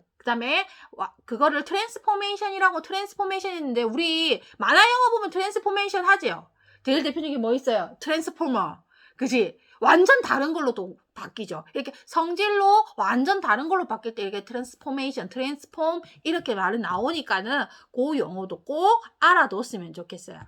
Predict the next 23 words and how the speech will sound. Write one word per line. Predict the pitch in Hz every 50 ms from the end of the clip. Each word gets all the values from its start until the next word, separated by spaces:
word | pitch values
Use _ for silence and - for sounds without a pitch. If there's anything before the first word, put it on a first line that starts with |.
| - - - - _
자, | - 247 214 208 202 185 175 175 180 - - - -
오늘 | - 381 403 392 381 381 381 392 415 427 427 415 - _
요렇게 | 294 330 359 403 392 392 381
하면 | 339 339 339 320 381 349 311 302 302 302 330 349 349 302 277
쉽게 | 269 - 254 - 302 285 262 254 247 269 294 339 320 262 190 156 - -
이제 | 202 - 208
이번 | 185 202 254 247 285 285 285 285 277 277 277 269 277 269 269 262 262 247 _ _ _ _
주 | - 285 294 285 262
거는 | - 285 285 262 240 233 247 269
쉽게 | - 254 - 262 254 247 240 233 240
넘어갈 | 254 294 285 269 233 208 226
수 | 220 208
있을 | 202 - 247 240
것 | 226 -
같은데 | 226 233 - 294 262 226 196 190 196 220 233 - - - - -
우리 | 226 247
친구 | 240 - 302 247 247
이제 | 233 220
벌써 | 190 220 202 - - 277 247 220 226 262 285 269 208 - - _ - - - _ _ _ -
오늘 | 262 277 262 240 247
시간이 | - 277 240 233 220 247 294 349 381 403 392
몇 | 262 185 180
번째예요? | - 277 320 302 302 262 247 208 190 160 156